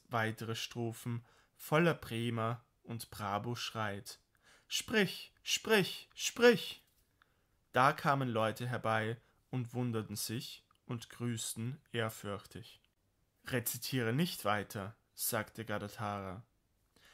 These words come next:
Alle saßen um ihn herum. Da erhielt Prabhu das Bewusstsein der Außenwelt zurück und fragte: „Was habe ich gesagt?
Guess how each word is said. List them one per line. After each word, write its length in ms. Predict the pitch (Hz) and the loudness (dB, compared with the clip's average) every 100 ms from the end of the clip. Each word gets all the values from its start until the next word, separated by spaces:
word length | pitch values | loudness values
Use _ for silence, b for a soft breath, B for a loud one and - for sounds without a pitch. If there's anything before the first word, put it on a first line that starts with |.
| b b | b b
Alle 280 | 156 170 180 | 4 6 4
saßen 560 | - 113 113 113 135 | 4 6 6 6 0
um 140 | 127 117 | -2 -2
ihn 140 | 113 | -2
herum. 540 | 117 117 117 107 101 - _ b b b _ | -4 -2 -2 -2 -6 -12 _ b b b _
Da 380 | 101 101 143 - - | 2 4 2 0 -2
erhielt 460 | 135 123 113 - | -2 -2 -6 -8
Prabhu 540 | - 101 98 104 117 139 _ | -4 0 0 0 -4 -6 _
das 200 | - 113 | -8 -8
Bewusstsein 760 | - 120 117 117 - - 110 110 | -6 -6 -4 -4 -4 -2 -2 -2
der 160 | 113 95 | -2 0
Außenwelt 560 | 107 110 113 107 101 | 0 0 -4 -4 -4
zurück 440 | - 110 113 120 - _ | -8 -6 -6 -6 -16 _
und 140 | - | -8
fragte: 560 | - - 120 - - 73 - _ _ _ | -4 4 4 4 -8 -18 -18 _ _ _
„Was 320 | 175 196 - | 2 2 4
habe 200 | 190 131 | 2 2
ich 160 | 110 - | 0 -4
gesagt? 680 | 123 - 104 87 - - | -8 -6 -6 -6 -10 -20